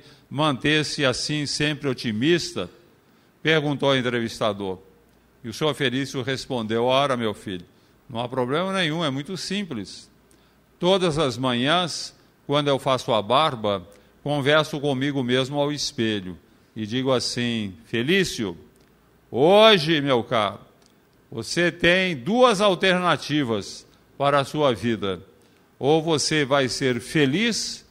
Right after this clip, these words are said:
ou você vai ser infeliz. A escolha é sua.'" "Bem", falou o senhor Felício, "como eu não sou bobo,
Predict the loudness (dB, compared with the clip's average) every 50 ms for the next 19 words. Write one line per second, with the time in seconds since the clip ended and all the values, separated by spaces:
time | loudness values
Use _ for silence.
0 | _ _ _ _ _ _ _ _ -10 -6 -2 -2 -2 0 0 -2 -2 -2 -2 0
1 | 0 0 0 0 0 -2 -2 -2 -2 -2 0 0 -2 -2 -2 0 0 2 2 2
2 | 0 0 -4 -10 -16 -18 -20 -20 _ _ _ _ _ -6 -4 -4 -4 -4 -4 2
3 | 6 6 8 8 6 4 4 2 0 0 -6 -6 -2 0 0 0 -2 -2 -2 -2
4 | 0 0 0 -2 -4 -12 -20 -20 _ _ _ _ _ _ _ _ _ _ _ _
5 | _ _ _ _ _ 4 6 6 6 6 4 2 2 4 4 4 4 2 2 0
6 | 0 0 0 0 0 -2 0 -2 -4 -4 -4 -2 0 0 2 2 2 2 2 0
7 | 0 0 0 0 0 2 4 4 4 4 4 2 -2 -4 -6